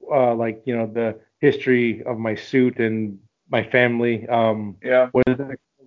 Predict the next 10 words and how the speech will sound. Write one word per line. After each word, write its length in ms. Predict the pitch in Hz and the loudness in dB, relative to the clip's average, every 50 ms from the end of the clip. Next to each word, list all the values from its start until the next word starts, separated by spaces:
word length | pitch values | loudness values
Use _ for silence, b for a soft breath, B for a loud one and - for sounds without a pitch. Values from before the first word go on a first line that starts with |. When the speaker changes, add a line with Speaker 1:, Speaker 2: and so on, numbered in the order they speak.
| _ _ - | _ _ -12
Speaker 1:
Uh, 320 | 113 110 107 101 98 92 90 | -8 -6 -4 -2 -2 -4 -6
chain 760 | - - - 123 120 127 127 127 127 127 123 117 113 107 107 _ _ _ _ _ _ _ _ _ _ _ | -6 -6 -2 -2 0 0 0 0 0 -2 -4 -6 -8 -10 -12 _ _ _ _ _ _ _ _ _ _ _
Speaker 2:
Yep, 220 | - 120 127 131 - | -6 -2 -2 -2 -2
Speaker 1:
like, 60 | - | -2
Speaker 2:
chain 200 | - - 127 127 120 | -4 -4 -4 -4 -2
code. 340 | - 131 127 123 123 123 - _ _ _ _ _ _ _ _ _ | -2 0 0 0 -2 -8 -14 _ _ _ _ _ _ _ _ _
Speaker 1:
chain 240 | - 175 175 156 - | 2 4 4 4 4
code, 240 | - 127 110 107 104 | 2 -2 -2 -2 -2
yes. 320 | 113 107 95 - - - - - | -4 -4 -4 -6 -12 -20 -20 -16
So 420 | - - 135 117 110 104 - - | -8 -2 0 0 0 0 -2 -6